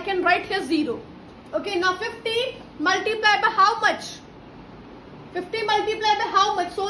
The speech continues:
that it will be four hundred. Quickly, very good. Fifty multiply by eight, that will be four hundred. Okay, so your answer is,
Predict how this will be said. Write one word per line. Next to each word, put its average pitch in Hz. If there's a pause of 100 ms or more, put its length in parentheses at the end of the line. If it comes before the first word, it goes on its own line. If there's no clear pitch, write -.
that 403
it -
will 392
be 427
four 381
hundred. 311 (1080)
Quickly, 453
very 339
good. 240
Fifty 440
multiply 339
by 311
eight, 392
that 311
will 302
be 349
four 427
hundred. 269 (1000)
Okay, 440 (160)
so 370
your 359
answer 381 (200)
is, 523